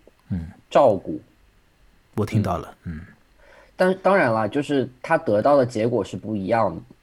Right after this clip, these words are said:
Speaker 2: 对，他得到的结果是不一样的，因为他的对象也不一样，对吧？年龄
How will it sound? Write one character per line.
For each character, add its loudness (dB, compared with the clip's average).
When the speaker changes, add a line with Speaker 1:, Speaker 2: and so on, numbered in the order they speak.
Speaker 2:
对， -6
他 0
得 2
到 4
的 2
结 -2
果 -2
是 -8
不 -4
一 -2
样 -2
的， -4
因 -4
为 2
他 0
的 2
对 2
象 -2
也 -2
不 -8
一 -8
样， -4
对 -6
吧？ -8
年 -6
龄 0